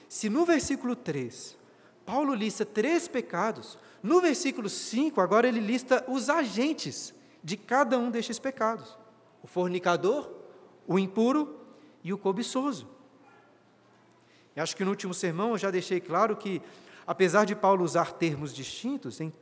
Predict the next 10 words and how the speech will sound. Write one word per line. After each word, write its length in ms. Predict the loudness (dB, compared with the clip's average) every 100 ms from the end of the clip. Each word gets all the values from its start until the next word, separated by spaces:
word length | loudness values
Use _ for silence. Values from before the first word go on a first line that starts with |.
| -8
em 120 | -8
todos 480 | 2 4 4 0 -2
eles 320 | -2 -4 -2
ele 180 | -2 -2
está 320 | -6 -4 -2
tratando 420 | -2 -2 -2 -4
aqui 280 | -6 -6 -6
de 160 | -6
imoralidade 1000 | -6 -4 -2 0 -2 -4 -2 -2 -2 -6 -8 -16 -14
sexual. 1080 | -4 -4 -2 -6 -4 -4 -4 -8 -16 -20